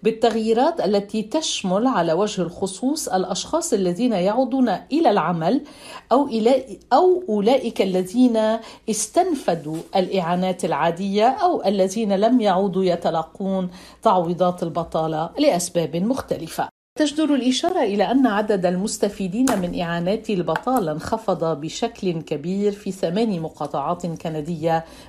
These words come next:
من أصل عشرة في شهر نوفمبر. هذا وكان الانخفاض أقل في بريتش كولومبيا في الغرب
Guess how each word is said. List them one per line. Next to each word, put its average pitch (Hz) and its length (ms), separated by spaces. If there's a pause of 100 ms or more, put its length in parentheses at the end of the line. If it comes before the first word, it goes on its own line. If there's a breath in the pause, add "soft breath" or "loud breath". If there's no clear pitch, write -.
من 196 100
أصل - 360
عشرة 175 480
في 175 160
شهر 170 340
نوفمبر. 147 580 (580 loud breath)
هذا 180 260
وكان 185 400
الانخفاض 185 760
أقل 202 520
في 220 160
بريتش 208 460
كولومبيا 180 460
في 170 200
الغرب 175 460